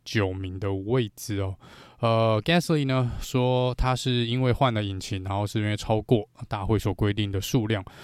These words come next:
所以他是从 pit lane 维修站来做起跑的，也就是基本上最后一名来做起跑。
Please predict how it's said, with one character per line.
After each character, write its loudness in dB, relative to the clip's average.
所 -2
以 2
他 2
是 0
从 0
pit 6
lane -4
维 4
修 0
站 2
来 -2
做 0
起 -4
跑 2
的， -6
也 -8
就 0
是 -4
基 -4
本 0
上 -2
最 2
后 0
一 -2
名 -6
来 -6
做 -4
起 -6
跑。 -2